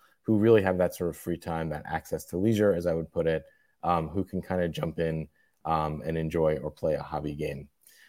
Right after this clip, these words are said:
So that's, that's the first part of the sort of story and equation, is access to leisure is really important here.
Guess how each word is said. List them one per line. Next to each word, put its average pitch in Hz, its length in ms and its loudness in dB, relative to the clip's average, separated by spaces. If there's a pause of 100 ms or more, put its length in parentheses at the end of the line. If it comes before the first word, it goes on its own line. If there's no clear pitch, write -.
So 147 120 10
that's, 165 240 12
that's 147 200 12
the 131 80 4
first 110 340 8 (180)
part 92 300 10
of 85 300 4
the 92 100 -2
sort 90 240 4
of 82 180 4
story 85 320 4
and 80 80 0
equation, 80 440 -2
is 78 160 -6
access 98 420 -2
to 90 80 -6
leisure 82 340 0
is 76 200 -8
really 82 240 0
important 73 600 -6
here. - 340 -8